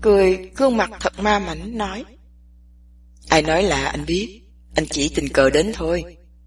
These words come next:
"Hừm." Nàng hừ nhẹ một tiếng, quay người đưa lưng về phía chàng.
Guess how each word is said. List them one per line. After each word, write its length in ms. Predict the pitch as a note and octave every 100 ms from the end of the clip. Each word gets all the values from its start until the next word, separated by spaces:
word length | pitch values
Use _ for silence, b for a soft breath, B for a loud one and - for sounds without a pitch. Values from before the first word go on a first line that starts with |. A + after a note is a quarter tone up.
| - - - - -
"Hừm." 200 | B4 E4+ E4 A#3 - - - - - - - - - - - - -
Nàng 280 | B3+ B3 A#3+
hừ 180 | C4 A#3
nhẹ 220 | A3 F#3+
một 180 | G3 F#3+ F#3+
tiếng, 340 | A3+ A#3+ F#4+ B B B -
quay 160 | C4
người 320 | A#3+ G#3 G3
đưa 180 | G3 A3
lưng 280 | G#3+ A3 G#3+
về 100 | G#3
phía 220 | E3 G#3 D#4+ -
chàng. 260 | F#3+ E3+